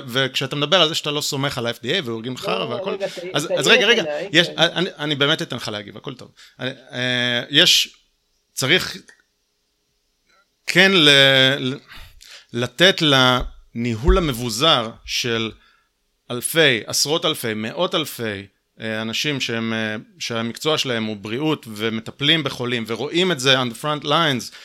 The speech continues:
Speaker 1: שהם יודעים יותר טוב מאנטוני
Speaker 2: רגע.
Speaker 1: פאוצ'י או חס
Speaker 2: תעיר,
Speaker 1: ושלום
Speaker 2: תעיר את עיניי,
Speaker 1: משרון
Speaker 2: איזה,
Speaker 1: אלרועי
Speaker 2: איזה
Speaker 1: פרייס.
Speaker 2: טיפול?
Speaker 1: רגע, רגע. ש-, שהם מנסים ועושים ו-, ויש כל מיני פתרונות ו-, וכמו שאמרת בהתחלה, ואני חוזר לזה, כי אמרת בהתחלה משהו מאוד נכון, שחיסון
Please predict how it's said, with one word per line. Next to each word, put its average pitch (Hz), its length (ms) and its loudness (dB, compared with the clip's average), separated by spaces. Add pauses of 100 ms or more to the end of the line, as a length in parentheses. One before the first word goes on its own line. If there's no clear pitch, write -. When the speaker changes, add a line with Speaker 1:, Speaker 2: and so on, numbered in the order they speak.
(220)
Speaker 1:
שהם 139 280 -2
יודעים 185 320 4
יותר 208 280 4
טוב 190 260 0
מאנטוני 160 460 0
Speaker 2:
רגע. - 80 -4
Speaker 1:
פאוצ'י 151 460 4
או 180 440 0 (600)
חס 156 220 2
Speaker 2:
תעיר, 143 200 0
Speaker 1:
ושלום 147 340 4
Speaker 2:
תעיר - 120 6
את - 40 4
עיניי, 151 220 6
Speaker 1:
משרון 160 320 8
Speaker 2:
איזה, 175 40 8
Speaker 1:
אלרועי 160 240 8
Speaker 2:
איזה - 100 2
Speaker 1:
פרייס. 156 400 4
Speaker 2:
טיפול? 196 160 2
Speaker 1:
רגע, 233 120 2
רגע. 170 220 2 (640)
ש-, - 120 0 (200)
שהם 165 180 6
מנסים 214 500 4
ועושים 185 480 2
ו-, 151 60 2 (240)
ויש 151 800 0
כל 214 180 2
מיני 226 160 0
פתרונות 175 420 -4
ו-, 147 200 0 (160)
וכמו 131 340 -4
שאמרת 190 320 0
בהתחלה, 156 400 -2
ואני 113 120 -4
חוזר 127 280 -2
לזה, 135 120 0
כי 127 100 -8
אמרת 139 180 -4
בהתחלה 139 340 -6
משהו 135 160 -6
מאוד 127 180 -4
נכון, 139 320 -6
שחיסון 156 680 -2